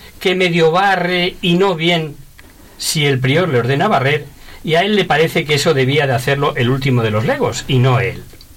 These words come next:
No es materia de nuestro curso, puesto que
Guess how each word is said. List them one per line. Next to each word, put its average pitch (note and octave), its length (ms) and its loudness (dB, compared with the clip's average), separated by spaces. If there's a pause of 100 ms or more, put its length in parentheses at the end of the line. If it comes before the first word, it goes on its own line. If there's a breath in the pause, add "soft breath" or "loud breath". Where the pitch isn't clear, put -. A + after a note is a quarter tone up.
(920 loud breath)
No G3 120 0
es A#3+ 100 0
materia C#3+ 380 0
de A#2 60 0
nuestro A2 300 -4
curso, C3+ 420 -4 (380 loud breath)
puesto B2+ 280 -2
que A#2 360 -4